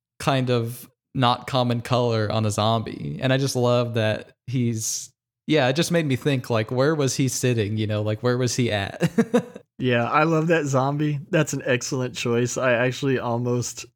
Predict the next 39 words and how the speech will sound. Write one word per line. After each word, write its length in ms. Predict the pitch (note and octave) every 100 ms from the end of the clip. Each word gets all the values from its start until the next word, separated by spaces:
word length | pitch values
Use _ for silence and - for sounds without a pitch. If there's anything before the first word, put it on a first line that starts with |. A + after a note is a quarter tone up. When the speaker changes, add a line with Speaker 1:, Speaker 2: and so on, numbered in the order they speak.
| _ _
Speaker 2:
if 160 | D3+ D3
I 140 | F3
had 180 | F3+ G3
a 60 |
top 320 | D3+ E3 D3+ -
five, 500 | B2+ B2+ B2+ B2 B2
he'd 320 | B2+ B2+ C3
probably 280 | B2+ A#2+ A#2
be 200 | A#2+ A2+
in 140 | A2+
there 340 | A#2 A#2 A2+ - _ _ _
because 340 | B2+ A#2+ A#2+ A#2
he 100 | C3
does, 520 | C3 A#2+ B2 A#2 - - _
he 100 | C#3
stands 380 | C#3+ D3+ D3 C#3
apart. 480 | A#2 - G#2+ G#2 - _
<laughs> 40 | C3 - _ _
And 120 | C3+ C3
it 120 | B2+
is, 300 | B2+ B2 -
it, 120 | C#3+
it 320 | C#3+ D3 D3+ D3+
is 180 | D3+
all 140 | C#3+ C#3+
about 280 | C3+ C3+ -
that 200 | C3+ C#3
green 340 | A#2+ A#2+ B2+
color, 480 | - A2+ A#2 A#2+ B2 _ -
like, 220 | A#2 - _ _
the 120 | C#3+ G#2
algae 420 | A#2 A#2 B2 A#2+
and 140 | A#2+ A#2+
the 60 |
moss 600 | A2 G#2 G#2+ A2+ - - -
growing 340 | C#3+ A#2+ A#2+ B2
on 120 | A2+
his 120 | A#2
face. 720 | - - G#2+ G2+ G#2+ - -